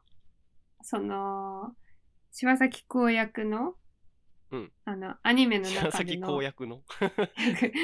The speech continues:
Speaker 1: 役じゃない。
Speaker 2: <laughs>
Speaker 1: アニメの中での、
Speaker 2: うん、うん。
Speaker 1: あの、
Speaker 2: キリ-、
Speaker 1: 女の人。
Speaker 2: キリコ、キ-、
Speaker 1: あ、そう、
Speaker 2: キリコやったっ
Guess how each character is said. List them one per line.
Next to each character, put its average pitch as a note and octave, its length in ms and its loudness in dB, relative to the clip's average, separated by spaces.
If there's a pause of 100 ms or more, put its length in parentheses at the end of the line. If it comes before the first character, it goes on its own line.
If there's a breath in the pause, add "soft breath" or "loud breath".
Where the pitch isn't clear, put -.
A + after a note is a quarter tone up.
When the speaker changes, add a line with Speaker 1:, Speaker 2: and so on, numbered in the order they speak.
(100)
Speaker 1:
役 B3 220 2
じ G#3+ 100 8
ゃ - 60 6
な - 40 -4
い。 G#3 40 -6 (360)
Speaker 2:
<laughs> - 300 -4
Speaker 1:
ア C4 120 10
ニ C#4+ 180 6
メ B3 120 4
の G#3 140 0
中 G#3 320 0
で F3 320 -8 (120)
の、 F#3 260 -4
Speaker 2:
う - 20 -8
ん、 - 300 -16
う - 20 -14
ん。 F#2 160 -16 (360)
Speaker 1:
あ F#3+ 160 -10
の、 F#3 380 -8
Speaker 2:
キ - 120 -10
リ-、 G#3 60 -4
Speaker 1:
女 G3+ 220 0
の F#3+ 160 -2
人。 G#3 120 -10 (220)
Speaker 2:
キ A3+ 120 -14
リ - 40 -20
コ、 - 60 -20
キ-、 - 40 -20 (180)
Speaker 1:
あ、 A3 140 4
そ A#3 80 4
う、 A3+ 40 -4
Speaker 2:
キ C4+ 140 2
リ A#3+ 100 -2
コ - 140 -8
や F3+ 80 -2
っ F#3 40 -4
た G3 60 -2
っ G3+ 260 0